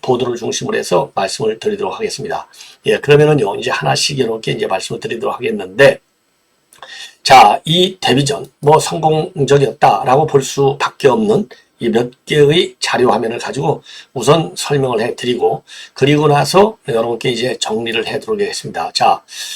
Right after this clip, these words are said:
이제 신년 인사회를 뭐 쭉, 어, 대부분 많이 이제 다녔잖아요. 요게 이제 경기도당, 어, 신년 인사회 때인데, 요거, 요 대중들을 보십시오. 뭐 보통 오백 명, 천 명씩 모여들었잖아요. 어마한 대중적 인기를 갖고 있다. 자,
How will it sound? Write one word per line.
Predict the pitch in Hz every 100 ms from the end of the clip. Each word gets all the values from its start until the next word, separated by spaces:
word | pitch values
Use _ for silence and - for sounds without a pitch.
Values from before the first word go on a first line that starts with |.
| -
이제 | 147 160 139
신년 | 123 185 180 165 151
인사회를 | 139 127 135 160
뭐 | 127 117
쭉, | - 143 139 143 139
어, | 110 107 104 107 117 120 _ - -
대부분 | 123 131 135 127
많이 | 120 123
이제 | 110 107
다녔잖아요. | - 131 110 - - - - - - 135
요게 | 143 165
이제 | 160 160
경기도당, | 139 139 139 131 131 131 143 139
어, | 104
신년 | - 165 135
인사회 | 123 107 -
때인데, | 139 156 123
요거, | 151 175 170 - - - _ -
요 | 131 - 180
대중들을 | - 120 135 123 -
보십시오. | 220 214 - - -
뭐 | 143 156
보통 | 147 143 147
오백 | 120 131 147
명, | 143 135
천 | - 135
명씩 | 110 123
모여들었잖아요. | 110 110 104 - 101 156 - - - _
어마한 | - 147 160 156 170 156
대중적 | 135 127 123 - 147 -
인기를 | 113 110 - -
갖고 | - -
있다. | 95 - - - _ - - - -
자, | 113 101 - -